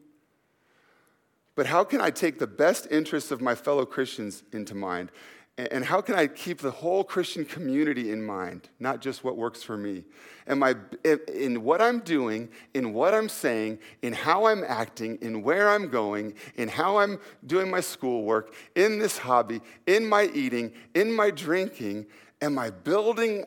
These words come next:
up the family of God? And so we have this example in this passage, even though,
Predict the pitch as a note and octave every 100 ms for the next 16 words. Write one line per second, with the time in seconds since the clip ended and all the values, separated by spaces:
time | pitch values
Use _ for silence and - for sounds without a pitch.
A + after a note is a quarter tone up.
0 | - - F3 E3+ - - _ _ _ B2+
1 | - D3+ D#3 D#3+ D#3 D3+ B2 C3 A2+ F#2+
2 | F2 - _ _ _ _ _ _ _ _
3 | _ _ _ _ _ _ - A2 C#3 C3+
4 | D3+ D#3 D#3 D#3+ D#3 E3 F#3 - D3 D3
5 | D#3 - F#3 G#3 C#3+ A#2+ D3+ E3 D#3+ D#3+